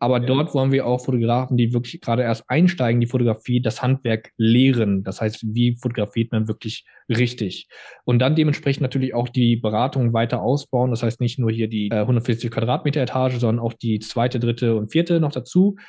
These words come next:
Speaker 1: Und das alles noch größer aufziehen. Das heißt, das, was wir jetzt machen, einfach noch größer, um noch mehr den Markt dementsprechend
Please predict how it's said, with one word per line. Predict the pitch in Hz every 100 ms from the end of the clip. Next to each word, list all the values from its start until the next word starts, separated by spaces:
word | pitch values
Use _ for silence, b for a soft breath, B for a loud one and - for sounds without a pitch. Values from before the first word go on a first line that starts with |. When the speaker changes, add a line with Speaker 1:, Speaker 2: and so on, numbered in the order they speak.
| B
Speaker 1:
Und | - 127
das | 139
alles | 139 135
noch | 131 -
größer | 131 131 120
aufziehen. | 101 101 - 110
Das | -
heißt, | 123 127
das, | 143 -
was | 127
wir | 120
jetzt | 151 -
machen, | 156 160 175 190 -
einfach | 131 147
noch | 131
größer, | - 131 120 110 101 120 _ -
um | 120
noch | 127 143
mehr | 143 135
den | 123
Markt | 117 120 139 190 - -
dementsprechend | 135 127 - 123 127 120